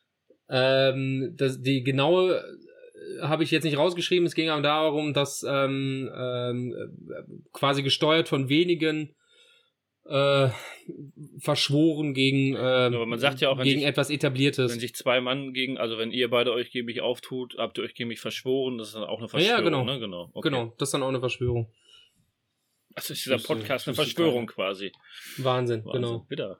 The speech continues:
Speaker 2: äh, auf die Liste. Ja, wieder was abhaken.
Speaker 3: Aber das mit dem, mit Polen und, und Deutschland, das wäre mir jetzt komplett neu. Hab ich noch nie gehört.
Speaker 2: Ja, ich auch nicht. Keine Ahnung. Bin ja nicht so.
Speaker 1: Echt nicht?
Speaker 3: Sollen, nee, sollen wir vielleicht einmal auflisten, was wir jetzt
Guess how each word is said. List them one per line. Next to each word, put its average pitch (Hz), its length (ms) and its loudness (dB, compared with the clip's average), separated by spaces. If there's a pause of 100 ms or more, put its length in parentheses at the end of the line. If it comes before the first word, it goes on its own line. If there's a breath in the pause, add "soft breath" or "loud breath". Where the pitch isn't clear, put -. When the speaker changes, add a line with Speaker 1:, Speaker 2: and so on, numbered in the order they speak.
(120)
Speaker 2:
äh, - 40 -16
auf - 260 -14
die - 120 -10
Liste. 147 360 -8 (140)
Ja, 165 100 -12
wieder 117 140 -4
was 95 100 -10
abhaken. 101 400 -6 (340)
Speaker 3:
Aber 127 120 -2
das 120 160 0
mit 117 100 -8
dem, 113 200 -6 (100)
mit 120 280 -10
Polen 143 320 -2
und, 123 180 -6
und 117 200 -6
Deutschland, 135 400 -8
das - 260 -18
wäre 117 640 -10
mir 120 100 -8
jetzt 117 140 -14
komplett 117 340 -8
neu. 113 160 -10 (680)
Hab 120 100 -4
ich 113 40 -2
noch 117 80 2
nie 117 120 2
gehört. 110 260 -2 (360)
Speaker 2:
Ja, 107 100 -8
ich 101 120 -8
auch 101 100 -8
nicht. 98 200 -14 (120)
Keine 95 180 -16
Ahnung. 95 200 -12 (760 loud breath)
Bin - 80 -16
ja 92 80 -12
nicht 95 160 -12
so. 95 160 -10 (760 soft breath)
Speaker 1:
Echt - 240 -6
nicht? 359 200 4
Speaker 3:
Sollen, 151 260 2 (200)
nee, 156 360 2
sollen 151 180 4
wir 196 80 6
vielleicht 185 400 0
einmal 160 260 4
auflisten, 180 400 0
was 156 180 -4
wir 151 240 0
jetzt - 480 -8